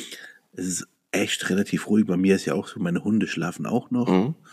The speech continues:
Speaker 1: was auch selten ist, ne? Meine Frau schläft auch.
Speaker 2: Mhm, schön.
Speaker 1: Ich find das total super. Ich mag das total gerne,
Speaker 2: Ja,
Speaker 1: wirklich.
Speaker 2: ja, auf
Speaker 1: Also
Speaker 2: jeden
Speaker 1: ich
Speaker 2: Fall.
Speaker 1: bin ein absoluter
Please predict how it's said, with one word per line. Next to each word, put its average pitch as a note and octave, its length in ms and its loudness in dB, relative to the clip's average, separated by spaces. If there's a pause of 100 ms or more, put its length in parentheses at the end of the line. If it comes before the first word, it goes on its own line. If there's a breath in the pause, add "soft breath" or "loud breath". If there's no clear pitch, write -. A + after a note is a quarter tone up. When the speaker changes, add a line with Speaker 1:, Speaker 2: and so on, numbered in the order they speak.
(380 loud breath)
Speaker 1:
was - 220 -10
auch F2+ 180 -2
selten F2+ 320 -4
ist, F2 220 -4
ne? F2+ 120 -2
Meine E2+ 260 -2
Frau F2 200 -4
schläft - 320 -8
auch. G#2 320 2
Speaker 2:
Mhm, F#2 280 2 (140)
schön. - 300 -6 (580 loud breath)
Speaker 1:
Ich - 120 -4
find F#2+ 120 4
das E2 60 2
total D#2+ 320 0
super. D#2 280 -2
Ich D2 120 -6
mag D2 160 -4
das - 160 -8
total - 300 -4
gerne, - 220 -2
Speaker 2:
Ja, - 120 -8
Speaker 1:
wirklich. - 260 -6
Speaker 2:
ja, A2 100 -4
auf G#2+ 80 -10
Speaker 1:
Also B2 80 -4
Speaker 2:
jeden G2+ 100 -2
Speaker 1:
ich - 80 -14
Speaker 2:
Fall. - 100 -2
Speaker 1:
bin F2+ 140 0
ein - 60 -8
absoluter G#2 720 6